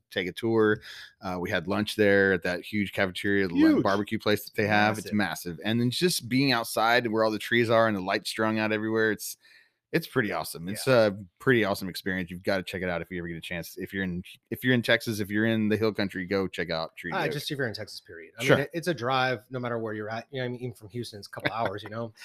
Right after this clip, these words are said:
Speaker 2: we'll say,
Speaker 1: Everywhere is
Speaker 2: we'll
Speaker 1: a
Speaker 2: say
Speaker 1: drive
Speaker 2: three.
Speaker 1: in
Speaker 2: Yeah,
Speaker 1: Texas.
Speaker 2: for real. And most people, most people don't catch on. If you're from Texas,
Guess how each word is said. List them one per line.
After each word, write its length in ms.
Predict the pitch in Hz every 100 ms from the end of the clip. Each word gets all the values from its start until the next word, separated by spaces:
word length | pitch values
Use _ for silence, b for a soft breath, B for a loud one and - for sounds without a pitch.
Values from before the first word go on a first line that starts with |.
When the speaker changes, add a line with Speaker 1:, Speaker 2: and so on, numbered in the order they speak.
| B
Speaker 2:
we'll 80 |
say, 60 | 196
Speaker 1:
Everywhere 380 | 147 151 147 131
is 60 | 120
Speaker 2:
we'll 20 |
Speaker 1:
a 20 |
Speaker 2:
say 80 | 113
Speaker 1:
drive 320 | 113 104 92
Speaker 2:
three. 80 | 98
Speaker 1:
in 20 | 98
Speaker 2:
Yeah, 40 |
Speaker 1:
Texas. 340 | 95 90 80 82
Speaker 2:
for 100 | 107
real. 180 | 107 98 _ _ _ -
And 300 | 175 165 160 - _ _ _ _ -
most 240 | 175 -
people, 560 | 190 185 180 175 165 160 _ _ _ _ _ _
most 200 | 139 151
people 120 | 170
don't 140 | 170 131
catch 220 | 147 135
on. 120 | 151
If 120 | 95
you're 80 | 139
from 200 | 131 131
Texas, 460 | 127 123 180 175